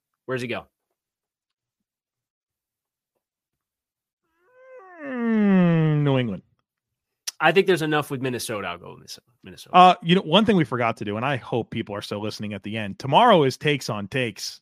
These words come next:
Speaker 1: Oh!
Speaker 2: Yeah.
Speaker 1: Yep.
Speaker 2: So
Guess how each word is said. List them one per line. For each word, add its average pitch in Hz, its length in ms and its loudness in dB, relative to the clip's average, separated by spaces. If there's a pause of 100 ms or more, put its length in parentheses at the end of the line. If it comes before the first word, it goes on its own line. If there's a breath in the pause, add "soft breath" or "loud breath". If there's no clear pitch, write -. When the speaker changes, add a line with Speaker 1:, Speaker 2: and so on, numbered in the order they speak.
Speaker 1:
Oh! 202 560 6 (300)
Speaker 2:
Yeah. 127 320 2 (380)
Speaker 1:
Yep. 175 280 0 (280)
Speaker 2:
So 123 400 -2